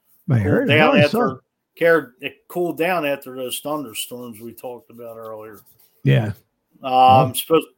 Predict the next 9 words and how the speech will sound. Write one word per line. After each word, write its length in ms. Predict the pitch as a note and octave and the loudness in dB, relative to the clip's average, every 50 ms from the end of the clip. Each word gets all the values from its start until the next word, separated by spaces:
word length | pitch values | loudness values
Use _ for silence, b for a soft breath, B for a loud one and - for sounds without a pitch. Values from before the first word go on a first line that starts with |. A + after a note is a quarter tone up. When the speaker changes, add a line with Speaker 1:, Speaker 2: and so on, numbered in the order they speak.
| _ _ _ _ _ _ _ _ _ - | _ _ _ _ _ _ _ _ _ 0
Speaker 2:
weekend's 420 | F#3+ A3 G#3 G#3 F#3+ E3+ D3+ - | 0 2 4 6 6 6 6 4
supposed 320 | - - E3 F3 D#3+ - - | 2 4 4 4 4 4 0
to 60 | D3 | -4
be 100 | D3+ D3 | -4 0
nice, 300 | D#3+ E3 E3+ D#3+ D#3 - | 4 4 6 4 4 0
but 300 | - E3 D3+ D3+ D3 - _ _ _ _ _ _ _ _ _ _ _ _ - | -2 -2 -2 -2 -4 -8 _ _ _ _ _ _ _ _ _ _ _ _ -8
with 100 | C3+ D3+ | -2 0
all 140 | E3 E3 | 2 4
that, 260 | E3 D#3+ D#3 D3 - | 4 2 2 0 -2